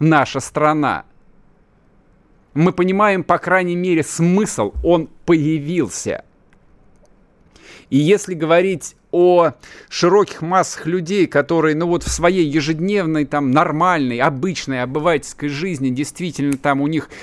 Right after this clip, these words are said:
включаются какие-то моменты, когда им что-то хочется сделать,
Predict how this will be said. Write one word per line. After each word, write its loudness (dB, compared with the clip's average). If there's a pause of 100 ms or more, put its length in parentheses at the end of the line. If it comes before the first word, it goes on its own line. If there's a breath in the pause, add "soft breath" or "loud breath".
(200 loud breath)
включаются 0
какие-то -4
моменты, 0
когда 0
им 2
что-то -4
хочется -4
сделать, -8